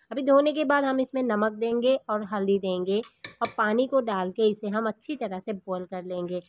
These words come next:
तो मैंने जो है ना, मैंने cooker में बनाया है। अगर आप चाहे तो पतीले वगैरह में भी दाल को boil कर सकते हैं, cooker में जल्दी बन जाएगी। तो मैंने यहाँ पे इसे चार से पाँच सीटी लगवा लिया है।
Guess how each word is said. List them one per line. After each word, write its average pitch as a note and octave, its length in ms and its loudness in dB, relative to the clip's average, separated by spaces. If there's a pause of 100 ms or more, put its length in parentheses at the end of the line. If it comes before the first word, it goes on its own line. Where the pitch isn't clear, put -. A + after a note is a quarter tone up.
(300)
तो A#3+ 60 -2
मैंने C4 300 6
जो D4+ 140 2
है D4 140 2
ना, C4+ 120 2
मैंने B3 280 2
cooker A#3+ 340 -2
में B3 180 0
बनाया G#3+ 300 2
है। A3 200 0
अगर G#3 220 -2
आप G3+ 160 0 (120)
चाहे G#3 260 -4
तो G3+ 240 -2 (420)
पतीले G#3 320 4
वगैरह G3 320 0
में G3+ 200 0
भी G3+ 220 4
दाल F#3+ 280 0
को F#3+ 260 -2 (100)
boil F3+ 180 0
कर F3+ 160 -6
सकते - 400 -12
हैं, A3 220 -4 (340)
cooker G3 260 0
में G3+ 160 2
जल्दी F#3+ 300 0
बन F#3 180 -2
जाएगी। E3+ 440 -8 (400)
तो A#3 60 0
मैंने A3 340 6
यहाँ G#3+ 360 2
पे A3+ 80 0
इसे A3 400 2
चार G3+ 380 2
से B3+ 160 -2 (120)
पाँच G#3 220 2
सीटी G#3+ 380 -4
लगवा F#3 340 0
लिया F3+ 280 -4
है। G3+ 180 -6